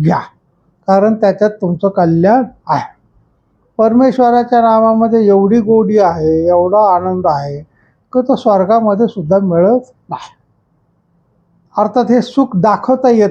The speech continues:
नाही, हे ज्याचं त्यानंच अनुभवायचं असतं. मागं मी एका तुम्हाला अभंगाचं निरूपण सांगितलेलं आहे की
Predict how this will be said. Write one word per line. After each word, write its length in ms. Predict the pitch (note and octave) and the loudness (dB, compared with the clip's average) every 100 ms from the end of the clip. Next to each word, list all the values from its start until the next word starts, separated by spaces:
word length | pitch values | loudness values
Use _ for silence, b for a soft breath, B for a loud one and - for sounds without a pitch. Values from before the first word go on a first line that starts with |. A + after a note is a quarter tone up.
| G3+ | -2
नाही, 200 | E3+ D#3+ | -2 0
हे 120 | G#3+ D#3+ | 0 2
ज्याचं 440 | F#3 F#3+ F#3+ B3 | 0 0 0 -2
त्यानंच 520 | B3 - F#3 F3+ G3+ A3 | 0 0 0 0 -2 -2
अनुभवायचं 600 | F3+ D#3+ D#3 E3 E3+ E3+ | -2 0 0 0 0 0
असतं. 160 | G3 - _ _ _ _ _ _ _ - | -4 -6 _ _ _ _ _ _ _ -2
मागं 260 | G3 F#3+ G#3 | 0 0 0
मी 140 | G#3+ | 0
एका 220 | G#3 A3 | 2 0
तुम्हाला 840 | G#3+ _ _ _ G3+ G3 G3 G3 F#3+ - _ - | -2 _ _ _ -2 0 2 2 0 -8 _ -2
अभंगाचं 600 | F#3+ F#3 G3 F#3+ F#3+ G3+ | 0 2 2 0 0 0
निरूपण 420 | G3 F#3+ F#3+ G3+ | 2 2 0 -4
सांगितलेलं 640 | G3+ F3+ D#3+ F3+ F3+ G3+ D3+ | -4 -2 0 -2 -2 -4 -4
आहे 200 | B2 _ _ _ _ _ _ _ _ _ _ _ _ | -8 _ _ _ _ _ _ _ _ _ _ _ _
की 60 | - | -10